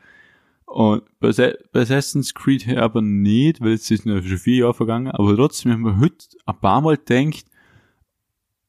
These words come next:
ähm, wenn, wenn der so zurückreist in der Zeit,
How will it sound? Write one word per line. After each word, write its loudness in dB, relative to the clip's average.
ähm, 2
wenn, 0
wenn 4
der 4
so 0
zurückreist -2
in 0
der 0
Zeit, -2